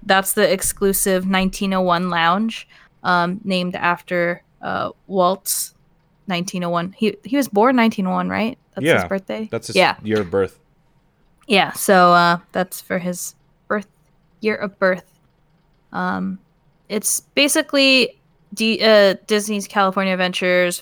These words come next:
Speaker 1: version of Club thirty-three, so.
Speaker 2: So is this, um, just, is it the wait list just as long as Club thirty-three, or are we talking, like,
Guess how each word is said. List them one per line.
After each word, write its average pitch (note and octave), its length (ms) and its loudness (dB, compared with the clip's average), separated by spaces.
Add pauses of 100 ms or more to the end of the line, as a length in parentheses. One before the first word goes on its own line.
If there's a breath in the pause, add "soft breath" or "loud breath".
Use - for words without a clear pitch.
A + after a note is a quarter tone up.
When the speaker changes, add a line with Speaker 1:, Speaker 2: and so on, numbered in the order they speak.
Speaker 1:
version F3 560 0
of D#3+ 540 -6
Club F#3 260 -8
thirty-three, - 640 -14 (120)
so. - 320 -16 (360)
Speaker 2:
So D3 140 0
is E3 160 2
this, F#3+ 400 0
um, C3 540 4 (720)
just, C3+ 360 -6 (180)
is A#2+ 160 -4
it C3+ 140 -4 (300)
the A2+ 100 -4
wait A2+ 240 0
list B2+ 360 -4
just A#2 220 2
as B2+ 140 -8
long A#2+ 260 2
as D#3+ 120 -2
Club E3 220 -2
thirty-three, E3+ 680 -2
or A2 420 0
are A2 180 -2
we A2 180 -4
talking, G2+ 440 -8
like, F#2 320 -8